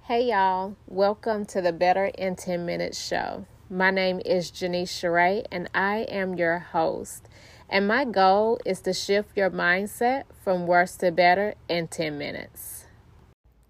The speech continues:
So, you know, recently, um, I shared about my birthday celebration and how throughout this celebration, there was a theme that God was speaking me,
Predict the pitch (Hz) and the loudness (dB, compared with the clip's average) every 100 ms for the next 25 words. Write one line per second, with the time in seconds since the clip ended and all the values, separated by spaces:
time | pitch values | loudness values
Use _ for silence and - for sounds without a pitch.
0 | _ _ _ _ _ _ _ _ _ _ | _ _ _ _ _ _ _ _ _ _
1 | _ _ _ 254 262 277 233 190 196 214 | _ _ _ -4 -2 -2 -2 -2 -4 -6
2 | 214 180 190 185 185 190 - - 185 175 | -8 -8 -6 -6 -6 -8 -12 -8 -6 -4
3 | 175 170 170 175 147 _ _ _ _ _ | -6 -8 -12 -14 -16 _ _ _ _ _
4 | _ _ _ - - 185 - 196 185 180 | _ _ _ -8 -4 -4 -2 0 2 2
5 | 180 - 170 170 170 170 170 165 165 160 | -2 -6 -6 -4 -4 -4 -2 -2 -4 -8
6 | 156 165 165 170 160 - 160 160 156 156 | -4 -4 -2 -6 -8 -6 -6 -6 -6 -6
7 | 151 - 156 147 - 165 160 147 175 165 | -6 -10 -10 -12 -10 -12 -12 -10 -4 -2
8 | 160 156 156 160 - - - - - 208 | -2 -2 -6 -10 -18 -20 -20 -18 0 4
9 | 226 220 208 196 185 175 170 170 170 170 | 4 2 0 0 2 2 0 0 -2 0
10 | 165 160 165 170 165 165 160 - 165 160 | 0 -2 -4 -2 -2 -2 -6 -4 -4 -4
11 | 156 156 - 160 156 156 156 | -4 -8 -8 -10 -8 -8 -8